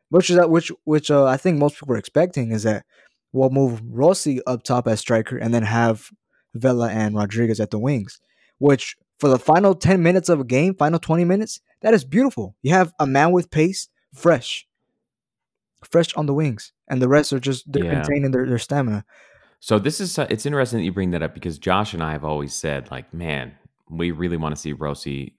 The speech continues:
Speaker 2: through the middle with Rodriguez on the left." For me personally, I think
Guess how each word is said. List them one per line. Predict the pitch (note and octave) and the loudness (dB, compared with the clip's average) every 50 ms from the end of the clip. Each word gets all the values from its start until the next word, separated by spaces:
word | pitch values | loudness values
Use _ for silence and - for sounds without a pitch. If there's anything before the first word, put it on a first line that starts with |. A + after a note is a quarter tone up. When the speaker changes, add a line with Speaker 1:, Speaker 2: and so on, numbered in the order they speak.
| _ _ _ | _ _ _
Speaker 2:
through | - F2 E2+ D#2+ | -8 -6 -6 -6
the | D2+ | -4
middle | D2 C#2+ C#2+ C#2+ C#2+ C#2 C2 C2 - _ _ _ _ _ _ _ _ _ _ _ _ - | -6 -6 -6 -6 -6 -6 -8 -10 -12 _ _ _ _ _ _ _ _ _ _ _ _ -14
with | D2+ D2+ - - | -12 -12 -10 -6
Rodriguez | D2+ D#2 D2+ C#2+ C#2 E2 E2 D2 D#2+ D#2+ - | -6 -4 -4 -4 -4 -6 -6 -4 -6 -6 -6
on | D2+ C#2 | -8 -8
the | C#2 | -8
left." | C#2+ C#2+ C#2 - - - - _ _ _ | -8 -8 -10 -10 -14 -20 -20 _ _ _
For | - G2 F2+ | -4 -2 0
me | F2+ G2+ A#2 A#2 | 2 2 0 0
personally, | A2 - - G#2 G2+ F#2 - E2 D2+ C#2+ C#2+ D2 | -2 -4 -2 -2 -2 -2 -4 -6 -6 -6 -4 -4
I | D2 D#2+ | -4 -4
think | - - F2+ E2+ D#2 C#2+ - - | -6 -6 -6 -6 -6 -6 -10 -16